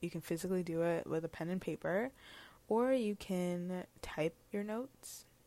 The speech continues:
But personally, I like writing them because it helps me remember. Um, but if you like typing and that's just your style, it's totally okay. Whatever works for you.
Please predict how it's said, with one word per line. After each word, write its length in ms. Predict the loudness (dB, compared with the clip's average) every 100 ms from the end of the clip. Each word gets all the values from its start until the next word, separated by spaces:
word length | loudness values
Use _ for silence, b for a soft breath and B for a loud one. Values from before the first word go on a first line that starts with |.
| -20 -20 -20 B B B -16 2
But 200 | 4 4
personally, 580 | 0 -2 -2 -2 -2 -2 0
I 140 | 2
like 220 | 2 0 -2
writing 560 | -12 -4 -2 -2 -2
them 220 | -2 -2 -4
because 300 | -6 -6 -4
it 60 |
helps 280 | -4 -6 -6
me 100 | -4
remember. 760 | -4 -4 -4 -4 -2 0 -2 -4 -12 b b b -14 -4
Um, 240 | -4 -2
but 220 | 0 0 0 0
if 240 | 0 0
you 160 | -2 0
like 200 | 0 -2
typing 400 | 0 0 0 -2
and 120 | -2
that's 220 | -4 -4
just 260 | -4 -2 -2
your 80 |
style, 540 | -4 0 0 0 -2 -4 -12 -20 -20 -16
it's 180 | -12 -8
totally 420 | 0 0 2 0
okay. 360 | 0 0 0 -2 -6 -16 _ -20 -20 -20 _ -20 _ -20 -8
Whatever 400 | 0 4 4 4
works 320 | 4 2 2
for 100 | 0
you. 380 | 2 2 0 -4